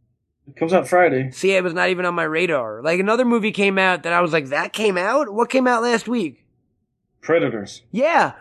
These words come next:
Speaker 2: I was like, "Who the fuck knew Predators came out?"
Speaker 1: And I was so excited because it was getting such favorable
Speaker 2: Did you see
Speaker 1: reviews
Speaker 2: it?
Speaker 1: and, yes, I did.
Speaker 2: Oh, wow. Holy shit, man. Fucking Dish.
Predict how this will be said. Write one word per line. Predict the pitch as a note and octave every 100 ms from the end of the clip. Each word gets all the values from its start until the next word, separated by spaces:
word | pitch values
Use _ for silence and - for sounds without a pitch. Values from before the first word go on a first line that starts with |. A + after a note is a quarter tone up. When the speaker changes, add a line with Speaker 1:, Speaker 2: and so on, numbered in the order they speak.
| - -
Speaker 2:
I | - F#3+
was | A#3
like, | A3+ F#3 - _ _ _
"Who | D4+
the | D4+
fuck | D4 F4
knew | D#4 F4
Predators | - F4 E4+ A3 D#3
came | - D3 C3+
out?" | A#2 A2+ G2 _ _ _ _ _ _ -
Speaker 1:
And | F3
I | F3
was | F#3 D#3+
so | F3+ F3
excited | C#3+ D3+ C#3+ E3+
because | D#3 D3+ C#3
it |
was | D3 C#3
getting | D3 A#2+
such | - E3+ -
favorable | - D#3 D#3 D#3 C#3 C#3
Speaker 2:
Did | F3
you | G#3
see | C3 F#3+ A3
Speaker 1:
reviews | C#4+ A3
Speaker 2:
it? | C3
Speaker 1:
and, | A#2+ _ _ _ _
yes, | B2+ B2+ C#3+
I | E3
did. | D#3 E3 F#3 C3+ B2+
Speaker 2:
Oh, | A3+
wow. | A#3+ D4+ A#3+
Holy | F#3 A3 B3
shit, | - C#4+ A3
man. | G#3+ A3
Fucking | G#3+ A3 A3 G#3
Dish. | B3 A#3+ E3+ - -